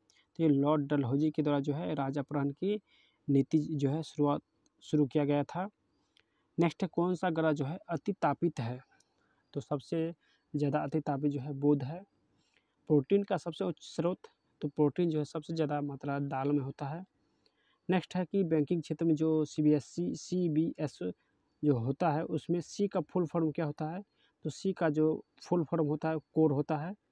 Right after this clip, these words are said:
चलिए अ-, आगे देखते हैं। देखिए अगला क्वेश्चन है कि राज्य सरकार को सबसे अधिक राजस्व, राजस्व जो है कौन प्रदान करता है? तो ये बिक्री कर से जो है राजस्व प्राप्त होता है।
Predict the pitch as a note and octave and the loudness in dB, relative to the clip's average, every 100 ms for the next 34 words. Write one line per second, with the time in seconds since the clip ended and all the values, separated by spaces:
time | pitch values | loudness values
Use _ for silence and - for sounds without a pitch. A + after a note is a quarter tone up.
0 | _ _ _ _ _ _ _ _ _ - | _ _ _ _ _ _ _ _ _ -4
1 | E3 C#3 C#3 A#2+ - _ _ _ E3+ D#3+ | 0 2 0 -4 -12 _ _ _ -4 -4
2 | - - D3 D3 D3 - E3+ F3+ E3 D#3 | -2 0 2 2 0 -2 -4 -4 -4 -2
3 | D#3 E3 D#3+ D3+ F3 E3+ - D3+ F#3 _ | 0 2 0 -2 -2 -2 0 0 0 _
4 | _ _ _ D#3 D#3+ D#3+ - E3+ - D#3 | _ _ _ 0 2 2 0 -4 0 0
5 | D3+ E3+ E3 - D#3 - F3+ D#3 D#3+ D3+ | 0 -2 -4 -4 -6 -4 0 0 0 0
6 | C#3+ D3+ - - _ _ _ _ _ E3+ | 0 0 -2 -10 _ _ _ _ _ -2
7 | D3+ D#3 D3+ D3+ C#3+ C3 E3 D#3 D#3 D#3 | 0 2 0 -2 -2 -2 -6 0 2 2
8 | - D3 D3+ D3 D3+ D#3 C#3+ G3+ - _ | 0 0 0 0 -2 -2 -2 -6 -14 _
9 | _ _ E3 C#3+ D3 E3+ D#3+ E3 C#3+ D3+ | _ _ 2 2 2 2 2 0 0 -2
10 | D3 F3+ G3+ - - C#3+ C#3+ C#3 D3+ D3+ | -2 -2 -6 -14 -8 -2 0 -2 -6 -4
11 | C#3 - C3+ C#3+ D3 B2+ | -2 -2 -4 -2 -4 -6